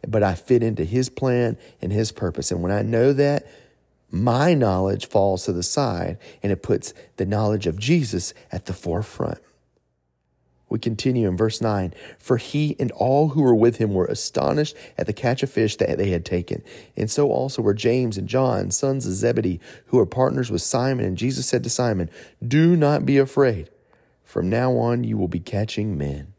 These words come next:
And when they brought their boats to land, they left everything and followed them. From now on, you will catch men." Jesus just rebranded, relocated,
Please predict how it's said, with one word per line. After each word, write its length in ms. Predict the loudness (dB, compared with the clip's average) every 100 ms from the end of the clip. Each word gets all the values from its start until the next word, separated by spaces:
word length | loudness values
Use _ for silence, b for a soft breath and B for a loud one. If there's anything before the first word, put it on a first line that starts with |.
| _ b b b b
And 100 | -2
when 60 | 0
they 100 | 0
brought 540 | -2 -2 0 2 2
their 100 | 0
boats 460 | 0 2 2 0 -4
to 120 | -2
land, 320 | -2 -2 -4
they 60 | -4
left 300 | -4 -6 -6
everything 440 | -4 -4 -4 -6
and 100 | -6
followed 400 | -8 -10 -10 -14
them. 120 | -18 _ b b b b -8
From 200 | -6 -2
now 280 | 0 0
on, 400 | 0 0 -2 -4 -8 b b
you 380 | -6 -2 0 0
will 200 | -2 -6
catch 640 | -8 -4 -2 -2 -4 -10 -14 -14
men." 540 | -6 -2 0 -2 -4 -12 B B
Jesus 400 | 0 0 -2 -4
just 300 | -4 -4 -4
rebranded, 1700 | -4 2 2 4 2 0 -4 -20 -12 -4 2 4 4 4 4 2 -2
relocated, 1300 | 0 2 2 2 4 4 2 2 2 4 2 -2